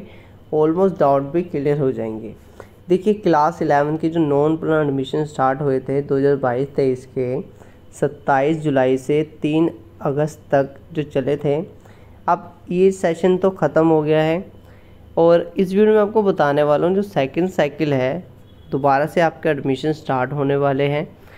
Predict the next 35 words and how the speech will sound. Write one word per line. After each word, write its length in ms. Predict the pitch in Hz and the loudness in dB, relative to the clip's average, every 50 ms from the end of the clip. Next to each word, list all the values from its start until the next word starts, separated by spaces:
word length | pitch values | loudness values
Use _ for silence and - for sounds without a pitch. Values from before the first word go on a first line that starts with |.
| - - - - - | -20 -20 -20 -8 -2
कब 140 | 156 143 147 | -2 -2 -2
से 160 | - - 175 | -2 0 2
होने 240 | 170 165 165 165 165 | 2 4 4 4 4
वाले 260 | 160 160 156 151 160 | 4 4 2 2 2
हैं, 280 | 160 156 156 156 156 156 | 2 2 0 0 -2 -2
last 320 | 143 135 127 131 139 143 139 | 0 0 2 2 0 -2 0
date 220 | 165 165 156 160 - - | 0 -2 -2 -2 -4 -2
क्या 140 | - 160 156 | 0 2 2
है, 240 | 156 151 156 160 156 | 2 2 2 0 0
result 460 | 147 135 131 127 135 135 143 147 165 - - | -2 -2 -4 0 0 0 0 0 -2 -4 -2
कब 180 | 160 160 151 156 | 0 0 2 2
आएगा, 420 | 151 143 143 147 143 151 156 185 220 - - - - - - - - | 2 2 2 0 0 0 0 -2 -2 -6 -10 -20 -20 -20 -20 -10 -4
तो 60 | 180 | 0
मैं 100 | 170 175 175 | 2 2 2
आपको 260 | 165 156 - - 185 | 2 2 0 0 0
इस 140 | 185 180 185 | 0 0 0
video 200 | 165 160 151 160 | 0 0 2 2
में 120 | 175 190 190 | 0 2 0
बताने 360 | 170 160 - 131 127 123 120 | 0 0 0 0 0 0 -2
वाला 240 | 113 113 107 104 101 | -4 -4 -6 -6 -8
हूँ, 140 | 95 90 - - | -10 -12 -12 -8
ठीक 200 | - 147 147 - | -8 -8 -4 -2
है। 200 | 214 220 226 214 - - - - - - - - - - - - - - - - - - - - - - - - - - - - - - - - - - - - | -2 -2 -2 -4 -8 -14 -20 -20 -20 -20 -20 -20 -20 -20 -20 -20 -20 -20 -20 -20 -20 -20 -20 -20 -20 -20 -20 -20 -20 -20 -20 -20 -20 -20 -20 -20 -20 -20 -10 -4
और 220 | - 156 156 160 | 0 2 2 4
ये 80 | 165 170 | 2 2
जो 220 | 175 190 190 190 190 | 4 4 6 6 4
admission 420 | 185 160 156 160 156 156 156 190 190 | 4 2 2 2 2 2 2 2 4
होते 300 | 180 180 170 175 175 175 | 4 2 0 0 0 0
हैं, 280 | 170 170 170 175 190 196 | 2 2 2 2 2 2
नॉन 280 | 185 160 156 156 156 | 2 2 2 0 0
प्लान 280 | 156 - 170 170 165 165 | -2 -2 -2 0 0 0
admission 360 | 160 160 156 151 - 165 160 | 0 0 0 -2 0 0 0
होते 240 | 151 143 143 - 160 | 0 0 0 -2 -2
हैं, 80 | 165 | 0
जो 220 | 165 170 175 180 | 0 0 0 0